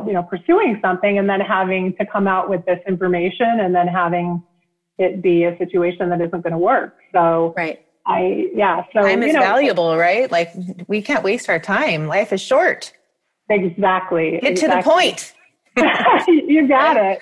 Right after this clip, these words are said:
Speaker 1: You got it.
Speaker 2: <laughs>
Speaker 1: Absolutely. So, yeah. And, you know, and I had dated someone prior to David, but it wasn't, I knew it wasn't what I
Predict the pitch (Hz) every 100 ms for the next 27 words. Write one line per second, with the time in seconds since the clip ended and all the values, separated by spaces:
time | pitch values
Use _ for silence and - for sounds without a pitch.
0 | 226 226 233 233 208 185 220 208 208 262
1 | 262 262 214 196 196 208 _ _ 214 202
2 | 190 190 196 185 - - - _ _ _
3 | 440 247 - - 233 247 320 320 294 285
4 | 285 269 262 277 262 262 240 233 226 220
5 | 220 214 202 202 196 196 196 180 190 180
6 | 202 190 226 247 311 311 302 247 - -
7 | 233 247 262 240 226 220 214 208 208 202
8 | - 190 185 180 180